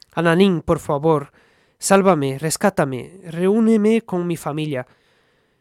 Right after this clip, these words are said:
Al cabo de unos meses, los guardias pidieron voluntarios para trepar y recoger castañas en los árboles de las montañas. Esto implicaba hacer un viaje largo y difícil,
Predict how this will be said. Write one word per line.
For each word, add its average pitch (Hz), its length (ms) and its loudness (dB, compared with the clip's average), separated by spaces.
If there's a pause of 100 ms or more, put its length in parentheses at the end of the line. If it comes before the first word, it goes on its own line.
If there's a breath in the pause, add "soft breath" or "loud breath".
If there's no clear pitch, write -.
(120)
Al 156 160 -8
cabo 165 240 0
de 160 80 2
unos 156 240 0
meses, 196 340 0
los 175 180 -2
guardias 190 380 0
pidieron 190 400 -2
voluntarios 180 540 -2
para 170 240 -4
trepar 170 360 -4
y 175 60 -2
recoger 165 460 -6
castañas 175 500 -4
en 170 80 -4
los 160 160 -4
árboles 160 340 -4
de 165 100 -6
las 151 160 -6
montañas. 147 640 -6 (460 soft breath)
Esto - 200 -4
implicaba 160 420 -2
hacer 170 260 -2
un 170 120 -4
viaje 156 300 -4
largo 170 340 0
y 170 80 -2
difícil, 143 640 -8